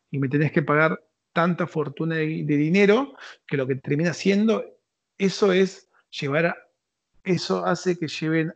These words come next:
al, a la ruina y, y a la quiebra a un montón de empresas. El Solver, el Solver R P ha llevado a la clandestinidad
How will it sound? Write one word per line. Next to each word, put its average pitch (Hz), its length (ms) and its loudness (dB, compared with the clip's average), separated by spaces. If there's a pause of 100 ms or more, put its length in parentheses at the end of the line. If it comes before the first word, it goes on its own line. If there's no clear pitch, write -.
(140)
al, 131 1160 -2 (500)
a 151 100 -2
la 135 160 -2
ruina 214 420 4 (720)
y, 143 1120 2 (100)
y 147 320 0 (120)
a 156 100 2
la 151 160 6
quiebra 202 540 6
a 165 80 0
un 156 80 0
montón 156 320 0
de 175 60 4
empresas. 151 600 0
El 147 180 2
Solver, 226 520 0
el 139 140 -2
Solver 202 260 2
R 165 140 0
P 220 300 2
ha 160 60 -6
llevado 170 640 -2 (380)
a 147 200 -6
la 139 200 -6
clandestinidad 139 800 -4